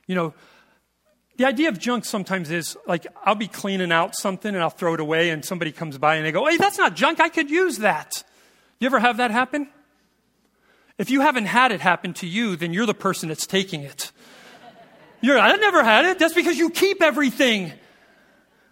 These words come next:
This idea of rubbish is, it is so clearly not worth keeping. I want to be graphic for a moment here.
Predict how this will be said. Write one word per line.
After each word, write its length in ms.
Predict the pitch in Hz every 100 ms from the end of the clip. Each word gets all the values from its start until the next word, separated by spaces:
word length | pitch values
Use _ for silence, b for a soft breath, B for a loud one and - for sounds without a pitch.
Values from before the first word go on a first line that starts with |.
| b b b _ _ _ _ _ _ _ _ _ _ _ _ _ _ _ 160
This 280 | - 339
idea 340 | 330 294 269 269
of 180 | 175 175
rubbish 480 | 254 220 175 - - 233
is, 240 | 202 - _ 294
it 160 | 311
is 200 | 311 -
so 220 | - 262
clearly 880 | - - - 285 320 269 196 170 160 - _ _ _ _ _ _ _ _ _ _ _ _ _ -
not 340 | 180 226 214
worth 280 | 190 208 -
keeping. 380 | 202 190 151 120 _ _ _ _ _ _ _ _ _ _ _ _ _ _ _ _ _ _ -
I 20 |
want 120 | 185
to 40 | 190
be 100 | 170
graphic 400 | 160 175 175 165
for 140 | 170
a 40 | 151
moment 280 | 151 147
here. 220 | 131 123